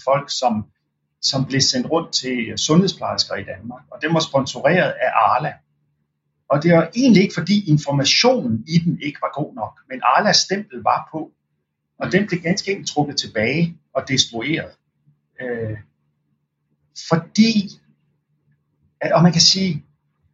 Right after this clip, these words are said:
Speaker 1: objektivt set var der måske ikke noget galt med det, der stod i den, men bare det, at der er så sto-, et firma, der har så stor kommerciel interesse i, hvad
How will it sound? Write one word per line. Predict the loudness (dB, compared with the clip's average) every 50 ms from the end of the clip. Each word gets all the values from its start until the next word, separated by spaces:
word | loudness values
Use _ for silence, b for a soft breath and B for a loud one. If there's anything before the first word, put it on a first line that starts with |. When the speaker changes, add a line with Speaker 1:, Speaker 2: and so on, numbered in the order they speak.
| _ _ _ _ _ _ 2
Speaker 1:
objektivt | 4 4 4 4 2 2 4 4 4 4 4
set | 4 4 2 2 -2 -4 -8
var | -8 -6
der | -2 2
måske | 2 2 2 2 2 2
ikke | 2 2 2 0 -2 0
noget | 2 2 2 2 2
galt | 0 0 0 0 -2
med | -4 -4
det, | -4 -6
der | -4 -4
stod | -4 -2 -2 -2 -2 -2 -4 -12
i | -18 -16 -16
den, | -16 -18 -18 _ _ _ _ 0
men | 0 0 0 0 -6 _ 2
bare | 2 4 4 4 2 2 2 4
det, | 6 6 6 6 2 -4 _ _ -12
at | -8 -2 0
der | 2
er | 2 4 2 2
så | 0 0 -2
sto-, | -4 -6 -8 -10 -16 -14 -12
et | -12 -14 -14 -16 -10
firma, | -6 -2 0 0 0 0
der | 0 -2
har | -4 -4 -2
så | 0 0 0 2 0 0 -2
stor | 0 0 0 0 -2 -4
kommerciel | -6 -8 -6 -4 -4 -2 -2 -2 -4 -6
interesse | -8 -8 -8 -4 0 2 2 4 4 2 -2 -2 -4 -10 _ _ _ _ _ _ _ _ _ _ _ 2
i, | 4 6 6 4 2 -6 _ _ _ _ _ _ _ _ _ _ _ _ _
hvad | 4 4 6